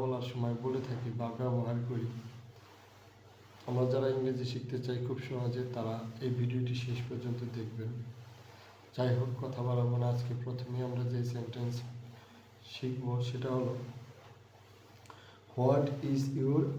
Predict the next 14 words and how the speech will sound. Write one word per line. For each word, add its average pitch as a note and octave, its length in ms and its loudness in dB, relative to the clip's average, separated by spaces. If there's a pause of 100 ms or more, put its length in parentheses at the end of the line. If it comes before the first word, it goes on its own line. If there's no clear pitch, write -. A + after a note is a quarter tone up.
(140)
expectation? - 840 0 (460)
What B2+ 180 0 (140)
is C3 60 2 (200)
your D#3 220 8 (920)
expectation? C#3 760 -2 (240)
Expectation D3 640 -4 (100)
মানে D3 140 2 (140)
প্রত্যাশা। A#2+ 480 -2 (240)
Expectation, C#3 720 -4 (800)
প্রত্যাশা। C#3 460 0 (120)
What B2 160 4 (100)
is C3+ 60 2 (120)
your E3+ 160 4 (380)
expectation? B2+ 720 -2